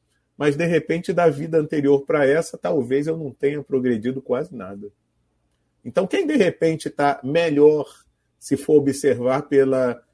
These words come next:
pelo aproveitamento das oportunidades de crescimento? Aquele que na foto não tá muito bem, né? Então, é tão difícil,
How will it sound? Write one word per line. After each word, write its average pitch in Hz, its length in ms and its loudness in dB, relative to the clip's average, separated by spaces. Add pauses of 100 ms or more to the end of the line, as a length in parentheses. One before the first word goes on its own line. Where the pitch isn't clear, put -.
pelo 131 260 2
aproveitamento 131 1040 -2
das 131 200 -2
oportunidades 117 1000 -6
de 113 100 -8
crescimento? 104 760 -10 (880)
Aquele 151 580 0
que 135 140 -10
na 131 160 -8
foto 123 440 -2
não 139 140 -8
tá 139 140 -4
muito 127 260 -8
bem, 107 320 -8 (1200)
né? 113 300 -8 (720)
Então, 135 760 2
é 123 120 4
tão 156 580 2
difícil, 127 960 -2